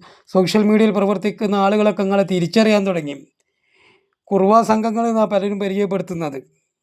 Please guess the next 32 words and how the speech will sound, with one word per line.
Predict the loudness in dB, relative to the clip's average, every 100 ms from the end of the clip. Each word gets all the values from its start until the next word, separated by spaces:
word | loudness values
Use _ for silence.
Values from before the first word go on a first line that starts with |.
| _
ഞാനതിലും | 0 2 0 -4
കൂടി | -6 -6
ഇപ്പോൾ | -4 -4
ഇടണില്ല. | -4 -4 -6 -8 _ _ _ _ _ _ _ _ _ _ _ _ _
മനസ്സിലായോ? | -6 -4 2 4 4 0 -6 _ _ -10
ആദ്യകാലത്തൊക്കെ | -4 -2 0 0 -2 -4 -4
എന്നെ | -4 -4
പോലത്തെ | -4 -4 0
ആരെങ്കിലുമൊക്കെ | 0 0 -4 -4
വന്നുകാണ്ട് | -4 -2 -2 -2
മറുപടി | -2 0 0
പറയേണ്ട | 0 0 2
ആവശ്യമുള്ളൂ. | 2 0 -4 -8 -12 -20
ഇപ്പം | -4 0
അതിൻ്റെ | 4
ആവശ്യമില്ല. | 4 4 2 -2 -2 -2 -4 _ _ _ _
സോഷ്യൽ | -2 0 0
മീഡിയയിൽ | 0 0 -2 -6 _ -4
ഒന്നുകൂടി | 0 2 2 2
പറഞ്ഞാൽ, | 2 0 -2 -6 -8 -16 -12 -2
എന്നോടൊക്കെ | 0 2 4 2 2
മറുപടി | -4 -4 -4 -4
പറയാൻ | -2 -4 -4
നമ്മളെ | -6 -4 -2 0
ജാതി | 2 2
ആവും | 2 0 0
കൂടി | -2 -2
വേണ്ട, | -2 -4 -4 -6 _ _ _ _ _ _
ഒരു | -2 0
മുസ്ലിം | 0 -2 -2
കൂടി | 0 2
ആകണ്ട, | 2 0 -4